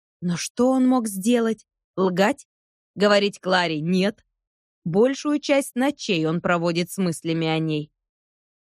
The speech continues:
Определенно. Но для ясности я ничего не прошу. Я знаю, что ты не думаешь обо мне в этом ключе.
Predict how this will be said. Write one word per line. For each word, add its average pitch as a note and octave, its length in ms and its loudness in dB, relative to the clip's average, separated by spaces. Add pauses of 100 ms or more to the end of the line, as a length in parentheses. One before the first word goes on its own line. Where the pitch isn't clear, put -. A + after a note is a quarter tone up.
(600)
Определенно. E3+ 1120 0 (720)
Но A3 180 2
для A3+ 200 2
ясности G#3+ 760 -4 (240)
я G#3+ 320 2
ничего C#4 460 0
не F#3+ 140 0
прошу. G3 520 -6 (460)
Я A3+ 240 2
знаю, F#3 460 -2
что - 180 -4
ты A3 140 -2
не F#3+ 140 2
думаешь F3+ 500 0
обо A3+ 220 2
мне A#3+ 200 2
в F3+ 60 -4
этом E3+ 280 -2
ключе. D#3+ 540 -6